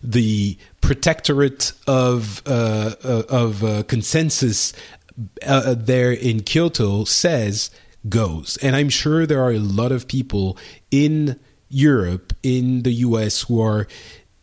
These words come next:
you know, under this, these, who have to deal with those decisions and who are thinking, "We shouldn't be doing this."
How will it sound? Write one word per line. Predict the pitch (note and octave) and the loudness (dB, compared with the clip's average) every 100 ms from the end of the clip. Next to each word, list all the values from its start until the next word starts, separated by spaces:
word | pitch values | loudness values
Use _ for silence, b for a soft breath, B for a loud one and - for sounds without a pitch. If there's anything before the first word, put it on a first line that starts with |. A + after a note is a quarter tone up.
| _ _ _ _ _ - | _ _ _ _ _ -6
you | C3 | 0
know, | A#2+ G#2+ G#2+ | 2 0 -2
under | C#3+ C#3 C#3 C3+ C3 B2+ A#2 - | 0 2 2 2 2 2 0 -6
this, | - A2 A#2+ G#2+ - | -12 0 0 2 -2
these, | B2+ A#2 A2+ G2+ - | -2 0 0 -2 -2
who | A2 A#2 | 0 0
have | G2 C#3 D#3+ C#3 | 2 2 0 -2
to | C3+ | -4
deal | A2 B2 E3 D3 | -2 0 2 2
with | B2 G#2 | 0 0
those | A#2 A2 | -2 -2
decisions | F#2 - A3 G#3+ A#2+ G2+ | -2 -2 0 0 0 -2
and | G#2+ G#2 | -2 -2
who | A#2 A2+ | 0 0
are | G#2+ | -2
thinking, | B2 A2 A#2+ G#2+ F#2+ A2+ G2 | -4 -4 -4 -4 -8 -16 -14
"We | B2 A2 | -6 -2
shouldn't | A2 C3 A#2+ G#2+ E2+ | -2 -2 -2 -4 -6
be | G2+ | -10
doing | F#2 D3+ A#3+ B2 | -4 -2 0 -2
this." | E2+ E2+ - - | -4 -6 -6 -8